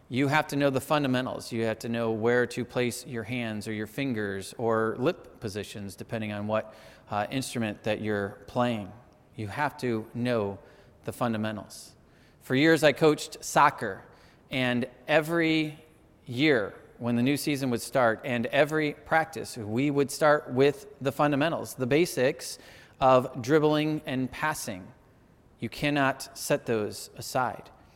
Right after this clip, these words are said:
If you've ever seen someone playing basketball, training for basketball, you will see, among other things that they do, is they will stand at that free throw line for hours shooting the same shot over and over and over again because it is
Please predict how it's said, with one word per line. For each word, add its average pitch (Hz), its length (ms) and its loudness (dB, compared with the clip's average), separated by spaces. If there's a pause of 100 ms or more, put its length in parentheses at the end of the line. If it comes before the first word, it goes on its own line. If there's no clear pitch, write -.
(320)
If 135 120 -2
you've 151 140 2
ever 165 160 6
seen 170 240 0
someone 160 400 2
playing 156 480 2
basketball, 127 800 4
training 147 340 -2
for 143 120 -2
basketball, 131 640 2 (240)
you 143 140 2
will 147 80 6
see, 165 380 2
among 156 340 6
other 170 260 8
things 123 520 -2
that 131 180 0
they 135 120 2
do, 143 220 0
is 123 80 0
they 135 100 0
will 127 100 0
stand 180 440 -2
at 165 140 2
that 160 200 2
free 185 220 -2
throw 135 240 2
line 113 320 -2
for 127 260 0
hours 139 480 4
shooting 151 380 -2
the 127 100 2
same 170 340 -4
shot 139 400 2 (300)
over 180 460 4 (200)
and 139 220 -2
over 151 460 2 (140)
and 135 200 -2
over 127 440 2
again 120 360 0
because 123 400 -2
it 143 240 0
is 135 600 -4